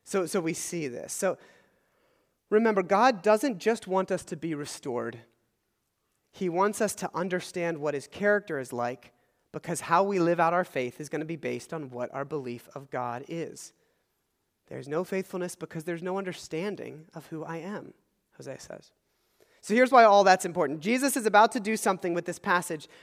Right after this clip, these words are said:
that'll help us understand even more, understand, have knowledge even more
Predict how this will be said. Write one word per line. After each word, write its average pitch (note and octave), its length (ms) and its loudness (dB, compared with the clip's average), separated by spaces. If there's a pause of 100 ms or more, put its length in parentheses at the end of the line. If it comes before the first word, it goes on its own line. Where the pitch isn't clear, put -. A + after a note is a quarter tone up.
(120)
that'll F3 160 4
help G3+ 240 6
us - 120 2
understand F#3 600 0
even F3 400 -4
more, C#3+ 420 2 (220)
understand, D#3 800 -2 (200)
have F3 220 2
knowledge F3 640 4
even E3+ 320 -4
more D#3 400 0